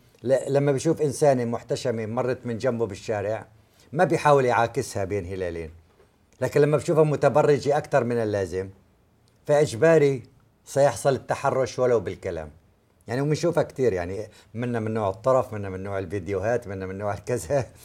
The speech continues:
<laughs> منا من نوع الفكاهة، يعني من التحرش. فالله قال: "ذلك أدنى أن يعرفن فلا يؤذين". الأذى يكون باللسان، بالجسم، هذا يسمى ضرر.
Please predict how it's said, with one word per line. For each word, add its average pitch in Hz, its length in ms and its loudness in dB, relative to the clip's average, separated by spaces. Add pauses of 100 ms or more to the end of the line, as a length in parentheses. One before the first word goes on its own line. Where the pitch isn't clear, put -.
<laughs> - 280 -20
منا 107 220 -6
من 104 120 -6
نوع 110 180 -4
الفكاهة، 107 600 -6
يعني 92 280 -8 (320)
من 107 120 -10
التحرش. 104 460 -8 (260)
فالله 175 640 4 (220)
قال: 135 200 2
"ذلك 156 420 2
أدنى 123 360 0
أن 147 240 -4
يعرفن 143 500 -4
فلا 131 280 -2
يؤذين". 104 640 -4 (800)
الأذى 160 500 4
يكون 151 340 2
باللسان، 107 600 -4 (960)
بالجسم، 127 1080 2 (160)
هذا 127 240 -2
يسمى 123 360 0
ضرر. 90 360 -2